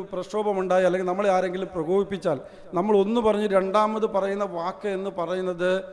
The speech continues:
ആ, വളരെ മോശമായ വാക്കുകളായിരിക്കും. പക്ഷേ നിങ്ങൾ ഏതെങ്കിലും വേദിയിൽ, ഏതെങ്കിലും പ്രസംഗത്തിൻ്റെ അവസരത്തിൽ, ഏതെങ്കിലും മാധ്യമങ്ങളോടുള്ള അവരുടെ പ്രതികരണങ്ങളിൽ അസഭ്യമായിട്ടുള്ള, ആരെയെങ്കിലും വേദനിപ്പിക്കുന്ന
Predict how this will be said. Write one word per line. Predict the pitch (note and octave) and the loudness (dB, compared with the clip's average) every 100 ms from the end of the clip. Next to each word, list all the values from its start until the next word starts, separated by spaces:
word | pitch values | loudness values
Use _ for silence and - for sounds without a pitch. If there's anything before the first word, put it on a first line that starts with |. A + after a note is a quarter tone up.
| - - F#3+ - - | -16 -20 -20 -18 -6
ആ, | D#3 D#3 D3+ - | -2 -2 -6 -8
വളരെ | C#3+ F3 E3 | -4 -2 -2
മോശമായ | D#3+ E3 E3+ E3 D3+ | -4 -4 -4 -2 -2
വാക്കുകളായിരിക്കും. | C#3+ C#3+ E3 C#3+ C#3 - - | -6 -6 -6 -4 -6 -12 -14
പക്ഷേ | E3+ - A#3 F3+ - - - F3 | -14 -6 -4 -4 -8 -18 -10 -6
നിങ്ങൾ | F#3+ F#3 F#3 | -2 0 2
ഏതെങ്കിലും | A3 A#3 A3+ G#3+ G3 F#3+ | 2 0 -2 -2 -2 0
വേദിയിൽ, | E3 E3+ F3+ D3 - - - - - F3 | -2 -2 -4 -6 -12 -20 -20 -14 0 6
ഏതെങ്കിലും | B3 B3+ B3 A#3+ A#3 | 6 6 0 0 -2
പ്രസംഗത്തിൻ്റെ | G3+ - G3 A3 G3+ G3 | -2 -4 -6 -6 -4 -2
അവസരത്തിൽ, | F3 F3 F#3 F3+ C#3+ C#3+ - E3 | -2 -4 -8 -6 -10 -12 -10 -6
ഏതെങ്കിലും | F#3+ G3 G3 G3 F#3 | -6 -6 -6 -6 -4
മാധ്യമങ്ങളോടുള്ള | D#3 F3+ F3 G3+ G3+ G3 F#3+ F#3 F3 F3 E3+ - - - D#3 | -4 -6 -4 -2 0 0 0 0 -2 -2 -4 -8 -20 -12 -8
അവരുടെ | D3+ E3+ E3+ E3+ D#3+ D#3+ - - | -4 -4 -2 -2 -4 -8 -16 -10
പ്രതികരണങ്ങളിൽ | D3+ F#3 G3 G3 F#3+ F#3 D#3+ A2+ - - - - F#3+ | -4 0 2 2 2 2 0 -4 -12 -20 -20 -20 -16
അസഭ്യമായിട്ടുള്ള, | - - F3 F3+ F3+ E3+ E3+ F3 F3 D#3+ D#3+ D#3+ - - - C#3 | -10 -8 -6 -4 0 2 2 2 0 -4 -4 -6 -8 -20 -8 0
ആരെയെങ്കിലും | F3+ G3 G3+ F#3 G3 F#3+ | 2 2 2 2 0 2
വേദനിപ്പിക്കുന്ന | E3 F3 G3 F#3+ G3 F#3 F#3 F3+ | 2 2 2 -2 -4 -8 -6 -4